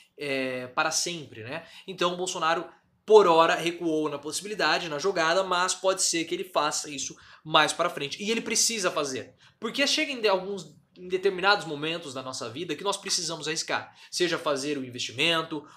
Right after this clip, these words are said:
ou qualquer outra coisa. Porque a covardia, ela vai cobrar o seu preço lá na frente. E se Bolsonaro não demitir Sérgio Moro,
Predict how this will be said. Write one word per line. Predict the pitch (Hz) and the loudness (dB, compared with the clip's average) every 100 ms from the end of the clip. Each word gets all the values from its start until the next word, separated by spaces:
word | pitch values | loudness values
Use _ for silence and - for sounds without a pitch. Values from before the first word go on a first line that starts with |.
| - | 2
ou | 180 196 | 6 6
qualquer | 185 165 220 208 | 4 -4 0 0
outra | 202 185 | 0 -4
coisa. | - 151 117 117 - - | -4 -4 -4 -12 -14 -10
Porque | 175 208 - | -2 -2 2
a | 214 | 2
covardia, | 254 220 190 147 131 190 185 135 123 _ | 2 0 2 0 -2 -2 0 0 -2 _
ela | 160 180 185 | 2 4 4
vai | - 143 143 | 2 0 0
cobrar | 165 139 139 | -6 -4 -2
o | |
seu | 143 165 | -4 -6
preço | 131 127 139 | -8 -8 -8
lá | 135 | -6
na | 165 | -6
frente. | 127 113 131 - - | -8 -10 -12 -12 -6
E | 175 | 0
se | 190 | 0
Bolsonaro | 170 185 185 170 180 175 | 2 0 6 6 6 4
não | 202 285 | 2 2
demitir | 302 285 247 226 | -2 -4 -2 2
Sérgio | 220 196 | 2 0
Moro, | 170 147 123 | -2 -2 -2